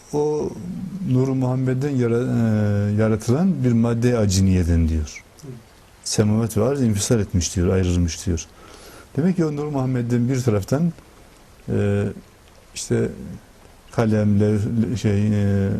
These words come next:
Speaker 1: melekler, ruhaniler yaratılırken aynı Nur Muhammed'den de bir macun madde yaratılıyor. Yani öz madde, özet madde. Kendi sonra yarattığı bütün mahlukatın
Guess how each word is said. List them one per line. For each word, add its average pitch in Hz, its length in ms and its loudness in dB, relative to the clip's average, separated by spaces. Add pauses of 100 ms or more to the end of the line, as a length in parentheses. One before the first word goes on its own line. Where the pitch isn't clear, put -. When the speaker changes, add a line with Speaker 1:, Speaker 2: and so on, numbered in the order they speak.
Speaker 1:
melekler, 107 520 2
ruhaniler 104 340 4
yaratılırken 139 680 2 (720)
aynı 160 240 0
Nur 127 120 0
Muhammed'den 113 560 2
de 180 100 2
bir 170 80 2
macun 151 420 0
madde 156 280 -2
yaratılıyor. 90 680 0 (1200)
Yani 95 280 0
öz 127 200 2
madde, 85 400 2 (380)
özet 107 360 0
madde. 80 380 0 (1120)
Kendi 113 260 2
sonra 104 160 2
yarattığı 95 360 0
bütün 104 180 2
mahlukatın 92 720 2